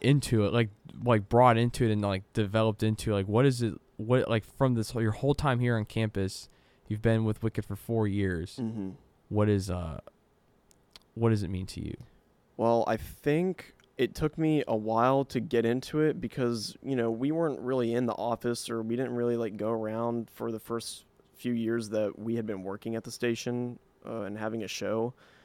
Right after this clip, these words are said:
Speaker 2: So it definitely took us a second to get involved. I mean, we were going to, like, tabling and stuff, so
Speaker 1: Mm-hmm.
Speaker 2: that was cool, and that's how we got to meet ev-, everyone. But I don't know, I still felt like I was missing something, like, I needed to get more involved somehow.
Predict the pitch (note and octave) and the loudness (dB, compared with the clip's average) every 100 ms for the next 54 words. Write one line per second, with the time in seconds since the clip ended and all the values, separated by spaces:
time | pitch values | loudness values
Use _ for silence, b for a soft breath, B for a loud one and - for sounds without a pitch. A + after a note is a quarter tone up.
0 | b b - A#2+ A#2+ C3+ E3+ C#3+ C#3 C3+ | b b -4 0 4 4 2 0 0 0
1 | A2+ - A#2+ A2+ G#2 A#2+ A2+ A#2 G#2 A2 | -2 -2 -2 -4 -2 -2 -2 -4 0 0
2 | A2+ B2 C3 D#3 F#3+ C3 A#2+ C3 B2+ G#2 | 2 2 2 2 2 4 4 4 4 2
3 | G2 - G#2+ A2 A#2+ A#2+ A#2 C3 B2+ B2+ | -2 -4 -2 0 2 0 0 0 0 0
4 | C3 B2 A2+ A#2 - B2+ A#2+ A#2 - A#2 | 0 2 2 0 -2 0 0 0 -2 -2
5 | A#2 A#2+ A2+ A2 A2+ A2 A#2 A2+ - - | 0 0 0 -2 -2 -2 -4 -6 -6 -4
6 | A2+ B2 B2+ C3+ C3+ - b b b b | -2 0 0 0 -2 -8 b b b b
7 | b - - A2 A2 - _ b b C#3+ | b -4 2 4 4 0 _ b b 2
8 | D3+ B2 - F3 E3+ D#3 C#3+ C3 A2 A#2 | 4 4 4 2 4 4 4 4 4 0
9 | A2+ - C3 C#3 C3+ D3+ D3 A#2 A#2 B2 | -2 -2 -4 -2 -2 0 0 2 2 2
10 | D3+ D#3+ B2+ G#2+ A#2 A#2 - G#2+ A2 A#2 | 2 2 2 2 2 2 0 -2 0 0
11 | A2 G#2 A2 A2+ - B2+ C3+ C3+ C#3 | -2 0 -2 -2 -4 -4 -2 -2 -2